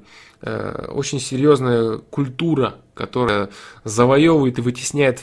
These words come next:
остальные нахрен все. И мне очень интересно, что в этом, э, аспекте происходит в России. Э, как люди себя позиционируют, к-, э, о чём они думают, чё они делают, какой уровень этого творчества в России. Мне всё это очень интересно, да, я это для себя изучаю.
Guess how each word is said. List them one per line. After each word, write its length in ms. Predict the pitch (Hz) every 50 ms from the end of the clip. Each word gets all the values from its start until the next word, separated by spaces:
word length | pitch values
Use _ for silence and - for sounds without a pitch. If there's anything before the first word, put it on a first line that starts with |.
| -
остальные 480 | - 127 - - - 139 139 139 135 131
нахрен 440 | 131 131 139 135 123 - - 113 107
все. 220 | 101 - - -
И 160 | - - 107
мне 160 | 117 135 156 170
очень 240 | 160 - - 151
интересно, 480 | 147 143 147 147 143 151 143 143 - 117
что 220 | - - - 139
в 60 | 131 123
этом, 380 | 120 - 120 113 107 101 98 - - - - - - 123 104 -
э, 520 | - 113 107 98 98 98 101 104 120 -
аспекте 460 | 110 - - - 151 147 - - - -
происходит 560 | - 113 110 101 - - 135 123 113 104 110
в 60 | 117
России. 640 | 113 110 110 - - 135 127 117 110 101 98 104 - _ _ - - - - - - - - - - -
Э, 300 | 110 104 101 98 95 95
как 280 | - 147 151 143 143 143
люди 540 | 143 143 139 123 120 113 110 104 101 104 101
себя 220 | - - 117 107
позиционируют, 840 | 104 - 110 110 104 - - 117 110 113 113 113 107 104 101 104 -
к-, 120 | - -
э, 520 | - 120 120 110 107 104 104 104 104 101 101
о 40 | 101
чём 220 | - - 156 151
они 120 | 135 127
думают, 380 | 117 113 123 123 117 110 107 101
чё 160 | - - 147
они 180 | 147 131 120 110
делают, 300 | 110 117 127 117 107 -
какой 260 | - 120 - 156 151 151
уровень 420 | 180 165 151 139 131 123 120 113 110
этого 240 | 107 - 101 104 107
творчества 640 | - - 123 123 120 117 - - - - - 113 101
в 80 | 107
России. 400 | 104 104 98 - - - 101 101
Мне 160 | 113 160 190
всё 160 | 185 190 - 180
это 120 | - 147
очень 240 | 135 123 127 - 107 104
интересно, 420 | 98 - - - - - - - 117
да, 100 | - 90
я 180 | - 131 151
это 160 | 151 139 131 117
для 120 | 117 110
себя 280 | - - 120 110 101 101
изучаю. 360 | 98 101 - - - - -